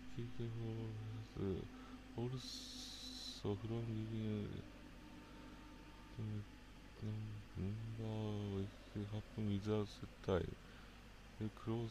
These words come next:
ザーセリー。リモートコントローラー、ガレットソーフィー、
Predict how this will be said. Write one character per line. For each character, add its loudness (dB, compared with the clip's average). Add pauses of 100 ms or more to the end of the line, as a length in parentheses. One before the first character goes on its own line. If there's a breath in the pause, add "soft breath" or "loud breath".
ザ 4
ー 4 (180)
セ 0
リ 4
ー。 4 (2000)
リ 8
モ 6
ー -2
ト -8
コ 6
ン 2 (420)
ト 4
ロ 6
ー 2 (840)
ラ 8 (140)
ー、 2
ガ 6
レ 6
ッ 4 (160)
ト 6
ソ 6
ー 8
フ 4 (180)
ィ 6
ー、 2